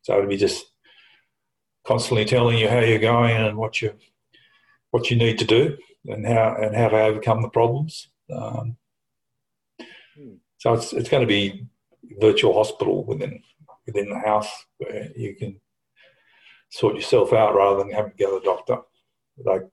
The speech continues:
Speaker 1: they'll contact you. That's just off the top of my head, but, uh,
Speaker 2: Interesting. It remind, reminds me, uh, Steve, that, um, of, of something I read years ago where the C I A had bugged the toilets in the Kremlin. So they, they knew,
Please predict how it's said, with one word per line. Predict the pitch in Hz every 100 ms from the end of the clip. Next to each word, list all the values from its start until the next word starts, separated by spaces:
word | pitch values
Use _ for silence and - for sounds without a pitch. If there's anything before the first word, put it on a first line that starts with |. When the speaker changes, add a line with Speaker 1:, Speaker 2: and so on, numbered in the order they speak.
| _
Speaker 1:
they'll | 98 90 -
contact | - 90 - 90 -
you. | 101 101 _ _ _ _ _ _ - - _ _ _ _ _
That's | 110 107
just | 104 - 107
off | -
the |
top | - 101
of | 92
my | 90
head, | - 135 -
but, | - 95 - -
uh, | 101 98 - - - _ _
Speaker 2:
Interesting. | 185 190 190 170
It | 139
remind, | 127 123 143 175 156
reminds | 135 123 135 175 147
me, | 131 107
uh, | 95
Steve, | - 104 107
that, | 104 104
um, | 101 101 98
of, | 101 101 101
of | 107 - _
something | - 147 131
I | 104
read | 98 117 120 98 _ _
years | 110 131 117
ago | 107 98
where | 98 98 92
the | 92
C | - 139 123
I | 107 98
A | 107 110 101
had | 92 92 _
bugged | 120 107 104 -
the | -
toilets | 98 - 117 113 104 -
in |
the | 92
Kremlin. | - 107 113 95 - _ _ _ _ _
So | - 101
they, | 95 -
they | 120 123
knew, | 131 147 127